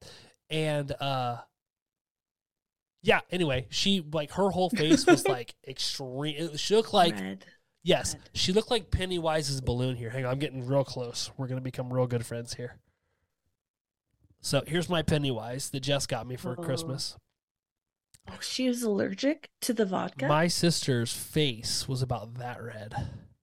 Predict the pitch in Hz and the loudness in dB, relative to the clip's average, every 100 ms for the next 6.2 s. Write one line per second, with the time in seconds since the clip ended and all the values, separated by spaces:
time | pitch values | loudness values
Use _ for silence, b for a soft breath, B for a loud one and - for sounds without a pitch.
0 | _ _ _ _ _ _ 147 180 208 175 | _ _ _ _ _ _ 6 8 8 8
1 | 196 220 165 143 131 123 120 123 120 - | 8 8 8 8 6 2 0 -4 -4 -6
2 | - - _ _ _ _ _ _ _ 165 | -12 -18 _ _ _ _ _ _ _ -2
3 | 190 165 156 b b b b _ _ _ | 0 0 -4 b b b b _ _ _
4 | - 180 180 185 - 170 _ _ _ _ | -10 -8 -6 -4 -4 -6 _ _ _ _
5 | _ - 190 175 160 165 - - 170 165 | _ -8 -6 -4 -6 -8 -12 -10 -6 -6
6 | 160 165 | -6 -12